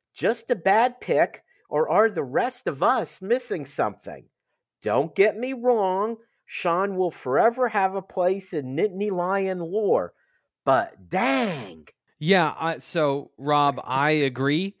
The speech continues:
Speaker 2: I felt similarly based on, uh, probably too many years of evidence, probably knowing too much about Sean Clifford. Uh, we, we covered in the, in the, in the previous segment about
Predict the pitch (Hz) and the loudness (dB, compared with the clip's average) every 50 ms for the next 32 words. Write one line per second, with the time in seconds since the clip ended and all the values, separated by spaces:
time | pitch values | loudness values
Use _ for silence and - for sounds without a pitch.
0 | _ _ _ _ _ _ _ - 127 143 160 156 - - 165 156 151 147 - - | _ _ _ _ _ _ _ -2 0 0 0 0 2 2 2 2 2 2 -4 -10
1 | - - - - - - 165 165 165 180 185 185 190 180 196 208 214 233 247 _ | -12 -10 -8 -6 -2 0 2 2 4 4 4 4 4 2 2 0 -2 -4 -10 _
2 | _ _ _ _ _ _ _ _ _ _ _ _ _ 127 113 156 165 175 160 - | _ _ _ _ _ _ _ _ _ _ _ _ _ -4 -2 0 2 2 0 0
3 | - 170 156 151 147 143 143 139 135 131 127 127 120 - _ - - 135 135 131 | 0 0 2 2 2 2 0 0 -2 -4 -6 -8 -10 -16 _ -8 -6 -4 -2 0
4 | 127 120 120 117 110 104 - _ _ - - - 160 156 160 160 165 151 139 151 | 0 0 0 0 -2 -4 -8 _ _ -12 -2 2 4 4 4 2 0 -4 -6 -6
5 | 160 156 147 139 - - - - 175 170 160 156 151 147 147 139 127 131 139 139 | -4 -4 -4 -4 -8 -12 -12 -8 -8 -6 -2 -2 -2 -2 -2 -4 -4 -4 -2 -2
6 | 131 123 117 107 110 104 113 107 92 95 92 85 64 - - - - 143 139 131 | -2 -2 -2 -4 -2 0 0 0 -2 -4 -8 -10 -12 -16 -16 -4 0 0 0 0
7 | 139 139 131 131 127 123 117 117 107 - - 160 151 139 127 - - 110 113 107 | 0 -2 -2 -4 -4 -6 -8 -10 -12 -10 -8 -8 -6 -6 -6 -8 -6 -6 -6 -6
8 | 104 - 110 101 95 - - 98 78 - - - - _ _ _ _ - 127 131 | -4 -6 -8 -10 -10 -10 -10 -12 -12 -12 -16 -20 -20 _ _ _ _ -2 -2 -2
9 | 131 135 139 - _ - 165 165 156 175 180 175 185 175 180 165 160 139 143 143 | -2 -2 -6 -10 _ -8 -6 -2 2 4 4 6 6 4 2 2 -2 -2 -2 -4
10 | 165 143 139 131 127 127 107 80 143 147 135 127 120 113 - 156 160 147 139 135 | -2 0 0 0 0 -2 -4 -8 -10 -8 -8 -8 -8 -6 -2 0 0 2 2 0
11 | 123 - 139 131 123 110 120 117 113 - - 117 107 113 110 107 107 107 107 107 | -2 0 0 0 0 0 -4 -6 -6 -8 -12 -8 -4 -2 -2 0 0 -2 -2 -4
12 | - | -6